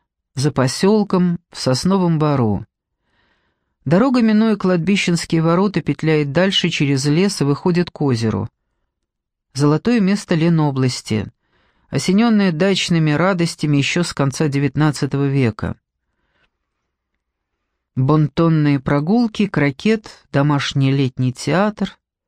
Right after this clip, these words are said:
в хорошую погоду вид на Кронштадт.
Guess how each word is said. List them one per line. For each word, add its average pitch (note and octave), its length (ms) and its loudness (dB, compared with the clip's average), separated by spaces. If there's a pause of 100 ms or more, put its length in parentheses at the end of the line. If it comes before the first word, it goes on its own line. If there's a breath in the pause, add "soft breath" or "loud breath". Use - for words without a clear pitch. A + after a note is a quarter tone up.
(260)
в - 40 -14
хорошую G#3 400 0
погоду E3 480 0
вид D3+ 300 0
на C#3+ 100 -2
Кронштадт. C3+ 800 -2